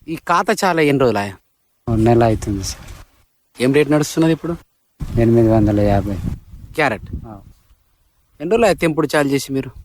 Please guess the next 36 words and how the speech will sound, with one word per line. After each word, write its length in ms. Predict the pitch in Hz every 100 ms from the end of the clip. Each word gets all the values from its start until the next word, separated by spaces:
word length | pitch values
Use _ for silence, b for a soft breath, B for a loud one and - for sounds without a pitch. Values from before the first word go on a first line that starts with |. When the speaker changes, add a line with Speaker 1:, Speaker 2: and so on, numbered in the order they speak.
| - _ _ -
Speaker 2:
మూడు 200 | 117 113
వారాలు 340 | 107 104 104
అవుతుంది 340 | 107 - 101 92
సార్. 600 | - _ _ _ _ -
Speaker 1:
ఎక్కడికి 260 | 175 196
తీసుకుపోతున్నారు? 760 | 175 - 147 151 143 135 131 131 - - _ _ _ -
Speaker 2:
ఇక్కడనే 300 | - 120 117
వచ్చి 300 | 113 110 -
తీసుకుపోతారు. 920 | 117 - 107 101 104 - - - - - _ _ _ _ _ _ - 107
Speaker 1:
అంటే 220 | 123 156
మొదట్లో 380 | 160 156 190 220
కూడా 120 | 214
ఇదే 260 | 147 156 175
ధర 200 | 143 143
ఉండేనా 260 | 135 143 185
క్యారెట్కి 400 | 160 156 151 160
ఎనిమిది 220 | 160 165
వందలే? 300 | 165 175 185 - 131
Speaker 2:
ఎక్కువ 280 | 113 - 113
ఉండే 120 | 98
సార్. 220 | - 101
Speaker 1:
ఇప్పుడు 880 | - - _ _ _ _ _ - -
తగ్గిందేమో? 500 | 165 143 104 90 90
Speaker 2:
ఆ, 60 | 110
ఇప్పుడు 360 | 101 - 104 -
తగ్గింది. 360 | 98 95 92 - _ _ _ _ -
Speaker 1:
ఇట్లా 220 | - 147
మంచిగా 160 | 143 135
లాభం 300 | 135 156 147
అనిపిస్తుంది 380 | 135 131 135
టమాటాలు 300 | 131 131 123
ఇయ్యోడు? 420 | 123 123 120 117 117
Speaker 2:
ఆ, 200 | 110 104
ఇయ్యోడు 320 | 107 104 101
లాభం 360 | 107 104 98
అని. 160 | 98